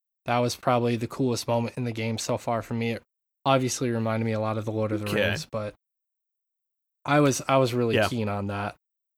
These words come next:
Speaker 1: that moment. And, um, it was an epic fight, but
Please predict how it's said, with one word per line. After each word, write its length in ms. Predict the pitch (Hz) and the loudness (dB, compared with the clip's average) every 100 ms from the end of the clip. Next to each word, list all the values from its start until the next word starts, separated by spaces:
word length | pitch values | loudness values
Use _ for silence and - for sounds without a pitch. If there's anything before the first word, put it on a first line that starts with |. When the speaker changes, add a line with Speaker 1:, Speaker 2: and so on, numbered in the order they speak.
| _ _ - | _ _ -4
Speaker 1:
that 240 | 123 110 | -2 -2
moment. 640 | 113 110 107 104 - - - _ - | -2 0 0 -2 -6 -12 -12 _ -6
And, 380 | 120 110 104 104 | -4 -2 -2 -4
um, 500 | 101 101 98 95 95 - _ _ _ _ _ _ | -4 -4 -4 -8 -12 -18 _ _ _ _ _ _
it 60 | 160 | 2
was 120 | 156 | 4
an 80 | 156 | 4
epic 240 | 156 156 | 4 0
fight, 360 | - 147 143 143 _ | 2 4 4 2 _
but 220 | 135 120 | 0 0